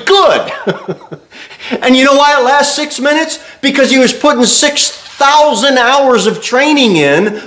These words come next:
the week before, the month before, the year before.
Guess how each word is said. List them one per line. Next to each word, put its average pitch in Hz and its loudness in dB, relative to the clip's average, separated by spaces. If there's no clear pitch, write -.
the 175 4
week 240 0
before, 254 4
the 226 2
month 226 0
before, 233 0
the 240 2
year 294 2
before. 226 -4